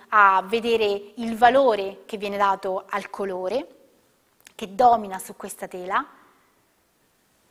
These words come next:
C'è questo nero che dà questa profondità,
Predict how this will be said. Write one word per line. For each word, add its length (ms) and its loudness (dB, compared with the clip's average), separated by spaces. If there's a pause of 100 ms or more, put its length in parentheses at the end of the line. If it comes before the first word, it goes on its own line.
(140)
C'è 180 -8
questo 340 -8
nero 440 0
che 160 -8
dà 160 4
questa 260 -8
profondità, 640 -4